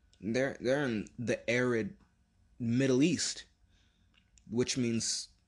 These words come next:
there's no, like, humidity or cloud cover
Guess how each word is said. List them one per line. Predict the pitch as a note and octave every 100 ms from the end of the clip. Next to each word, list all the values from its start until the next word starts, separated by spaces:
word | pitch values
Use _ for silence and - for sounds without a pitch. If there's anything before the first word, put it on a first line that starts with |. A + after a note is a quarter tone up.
| _ _ -
there's | B2 B2 A2
no, | A2+ G2+ B2+ B2
like, | A2 G2+
humidity | - A#2 B2+ A#2+ G#2
or | D#2
cloud | - B2+ C3+ -
cover | F#2+ - G2